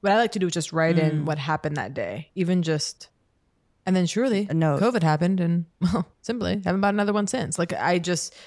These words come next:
Speaker 1: the,
Speaker 2: Mm.
Speaker 1: like, I, it became too depressing to look at the empty days. But, um, yeah, I had a friend who had such a gorgeous diary, and I was, like,
Speaker 2: Wow.
Speaker 1: fascinated by it.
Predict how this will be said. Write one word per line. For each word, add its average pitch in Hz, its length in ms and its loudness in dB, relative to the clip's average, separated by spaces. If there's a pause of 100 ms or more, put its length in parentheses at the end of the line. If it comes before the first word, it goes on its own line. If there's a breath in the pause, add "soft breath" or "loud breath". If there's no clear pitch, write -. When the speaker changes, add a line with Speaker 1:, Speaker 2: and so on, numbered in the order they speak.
(280 loud breath)
Speaker 1:
the, 180 260 2
Speaker 2:
Mm. 151 220 0
Speaker 1:
like, 160 160 2
I, 156 80 0
it 160 400 -6
became 175 320 -2
too 156 100 -6
depressing 165 480 -4
to - 100 -10
look 143 120 -8
at 147 40 -10
the 113 60 -8
empty - 240 -10
days. 123 260 -8 (420 loud breath)
But, 196 180 2
um, 156 440 -2 (1400)
yeah, 180 240 4
I 135 60 4
had 180 160 2
a 175 60 0
friend 165 440 -2
who 160 140 -2
had 143 360 0 (380)
such - 600 -4
a 185 80 0
gorgeous 147 560 -4
diary, 139 560 -6 (480 soft breath)
and 165 120 0
I 156 120 2
was, 160 200 -2
like, 143 280 -4
Speaker 2:
Wow. 151 220 -6
Speaker 1:
fascinated 151 680 0
by 113 180 -2
it. 110 240 -6